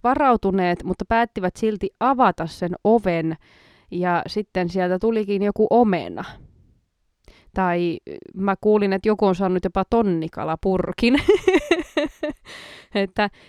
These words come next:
niin kuin silleen todella niin kuin hyödyllistä, mutta silloin niin kuin pienenä lapsena,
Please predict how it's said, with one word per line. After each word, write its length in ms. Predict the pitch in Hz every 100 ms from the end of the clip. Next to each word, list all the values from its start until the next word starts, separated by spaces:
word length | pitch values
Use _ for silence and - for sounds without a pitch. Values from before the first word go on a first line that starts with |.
| -
niin 160 | 269
kuin 120 | 269
silleen 360 | 262 302 233 220
todella 380 | 277 269 254 254
niin 120 | 269
kuin 160 | 262 262
hyödyllistä, 640 | 294 233 214 196 196 208
mutta 240 | 202 -
silloin 260 | 208 240 233
niin 80 | 226
kuin 100 | 220
pienenä 560 | 254 254 226 190 180 180
lapsena, 580 | 185 214 - - 165 156